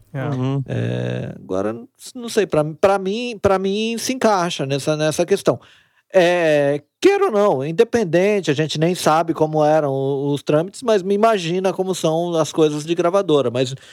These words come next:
Speaker 3: independente de qualquer coisa, de ter, terem botado grana em publicidade, o aparato que havia sendo contratado da,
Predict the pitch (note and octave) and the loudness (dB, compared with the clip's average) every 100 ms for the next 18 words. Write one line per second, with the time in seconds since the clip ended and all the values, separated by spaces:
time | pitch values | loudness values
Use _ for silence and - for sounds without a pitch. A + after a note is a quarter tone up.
0 | - - F#3+ F#3 B3+ C#4 A3 F#3+ - E3 | -20 -6 0 2 2 0 0 0 -2 -6
1 | F3 D#3 D#3+ D#3 D3 E3+ C#3 B2+ - E3+ | 0 2 2 2 4 4 0 -6 2 2
2 | F3+ C3+ F3 F#3+ F3 D3 D3 D3 C#3 C#3 | 2 0 2 2 2 2 2 0 2 0
3 | C3+ D3 F3+ F3+ D3+ D3 C#3+ - B2 A#2 | 0 -2 -2 0 2 2 0 -2 0 0
4 | B2+ G3 F#3 B2 G#2+ _ - _ - D3 | 2 0 -2 -6 -8 _ -20 _ 0 2
5 | E3+ - F3+ C#3+ E3+ A3 - F#3+ C3 A#2 | 2 2 2 2 0 -2 0 2 2 2
6 | C#3 A#2+ A2 - D3 D3+ C#3+ C#3 C3 B2+ | 0 0 -2 0 0 2 -2 -2 -2 0
7 | A#2+ B2 B2+ C3+ | 0 0 0 0